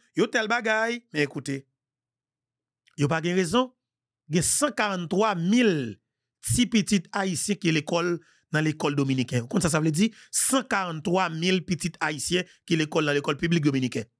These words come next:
Et mais si Dominicain, Dominicain, dit comme ça que Haïtien ont fait petit, li pa ka jwenn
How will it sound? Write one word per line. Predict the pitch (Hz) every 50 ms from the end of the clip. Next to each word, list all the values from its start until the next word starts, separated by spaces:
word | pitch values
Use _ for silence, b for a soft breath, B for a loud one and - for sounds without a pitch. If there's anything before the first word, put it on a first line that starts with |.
| _ _ _ _ _ _ _ _ _ _ _ _ _ _
Et | -
mais | 185 208 208
si | 208 -
Dominicain, | 214 214 214 214 214 - 269 262 254
Dominicain, | 208 180 214 226 240 240 262 254 233
dit | 185 311
comme | 320 -
ça | - - 190
que | - - 202 233 - _ _ _ _ _ _ _ _ _ _ _ _ _ _ _ _ _ _ _ -
Haïtien | 202 220 220 220 165 - - 262 254
ont | 240 208
fait | - - - 285 262 -
petit, | 254 240 - 202 -
li | - 202
pa | 160 190
ka | 175 - 165 165
jwenn | 131 147 220 254 233 185 139 113